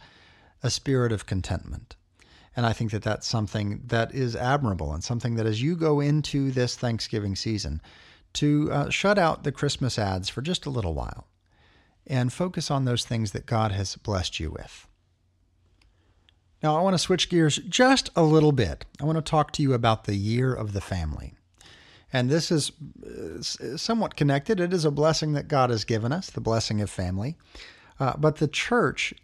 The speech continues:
in eastern Oklahoma, the Diocese of Tulsa, has decided to take a year, beginning in Advent, November thirtieth, and going all the way through Advent next year, and reflecting on and meditating on what it means to be family,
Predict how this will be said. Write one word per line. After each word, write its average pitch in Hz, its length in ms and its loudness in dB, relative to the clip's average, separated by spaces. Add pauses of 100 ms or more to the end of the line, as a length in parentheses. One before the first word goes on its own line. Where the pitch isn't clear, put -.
in 160 200 4
eastern 160 400 0
Oklahoma, 107 720 0
the 113 100 -6
Diocese 127 500 -2
of 131 120 -8
Tulsa, 101 440 -6 (560)
has 123 240 2
decided 160 560 -2
to 135 80 -2
take 120 280 -2
a 107 100 -2
year, 87 480 -4 (200)
beginning 117 360 0
in 107 100 0
Advent, 135 460 -2
November 113 360 -2
thirtieth, 131 500 -2
and 123 100 -2
going 113 240 -2
all 131 280 0
the 147 80 2
way 131 200 0
through 127 260 -2
Advent 117 460 -2
next 120 380 -4
year, 85 240 -6 (580)
and 127 260 2
reflecting 135 640 0
on 95 220 2
and 101 160 2
meditating 127 580 0
on 90 220 0
what 131 180 0
it - 160 -6
means 107 420 -2
to - 120 -8
be 101 160 -2
family, 67 540 -4